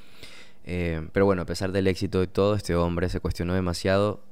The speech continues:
eh, rechazó el contrato de cincuenta millones que le estaban haciendo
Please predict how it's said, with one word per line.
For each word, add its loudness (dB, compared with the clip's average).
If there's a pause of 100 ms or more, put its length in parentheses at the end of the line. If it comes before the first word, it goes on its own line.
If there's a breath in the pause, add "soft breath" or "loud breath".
(360)
eh, -2
rechazó 0
el 2
contrato 2
de 0
cincuenta 0
millones 0
que -2
le -2
estaban -2
haciendo -4